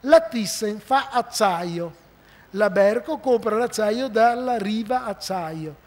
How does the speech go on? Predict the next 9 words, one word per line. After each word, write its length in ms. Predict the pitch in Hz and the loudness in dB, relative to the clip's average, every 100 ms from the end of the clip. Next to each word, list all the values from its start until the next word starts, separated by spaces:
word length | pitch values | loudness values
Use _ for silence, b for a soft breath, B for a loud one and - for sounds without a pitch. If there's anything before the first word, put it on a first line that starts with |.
| b b | b b
Dice: 240 | b 185 214 | b -10 -8
"Se 320 | - 311 381 | -6 -2 0
la 140 | 339 | 0
Riva 400 | 226 202 233 226 | 0 -2 -2 0
Acciaio 540 | 220 - 233 220 240 247 | 0 -2 -4 -4 -4 -4
non 180 | 226 226 | -6 -6
mi 140 | 220 | -6
vende 400 | 190 226 247 240 | -4 -4 0 0
l'acciaio, 760 | 233 - 233 226 175 156 151 | 0 -2 0 0 0 -4 -10